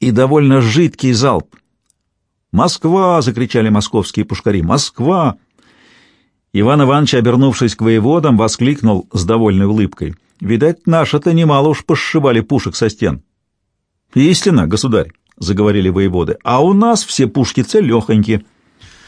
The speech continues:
"Наши-то медные дятлы, знай себе, долбят да долбят", — продолжал молодой государь. "Мыслю, ежели не нынече, так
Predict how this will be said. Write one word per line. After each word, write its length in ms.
"Наши-то 540
медные 420
дятлы, 440
знай 300
себе, 240
долбят 520
да 120
долбят", — 480
продолжал 560
молодой 340
государь. 440
"Мыслю, 720
ежели 560
не 160
нынече, 600
так 360